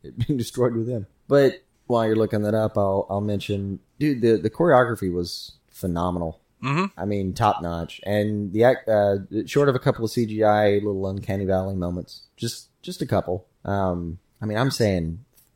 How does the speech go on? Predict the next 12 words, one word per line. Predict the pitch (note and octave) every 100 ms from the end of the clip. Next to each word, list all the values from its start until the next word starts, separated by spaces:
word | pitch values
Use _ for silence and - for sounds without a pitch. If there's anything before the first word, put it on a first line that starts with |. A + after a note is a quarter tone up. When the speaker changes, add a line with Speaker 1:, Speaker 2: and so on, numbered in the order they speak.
| _
Speaker 1:
three | C3 B2
or |
four | G#2+ A#2
percent | G#2+ F#2 - G#2 E2+ - _ -
maybe | F2 E2 D#2+
of | E2
the | F2
entire | F2 F#2+ F2+
thing, | F2 F#2 D#2+
and | E2+
I'm | G2
still | - G#2 F#2+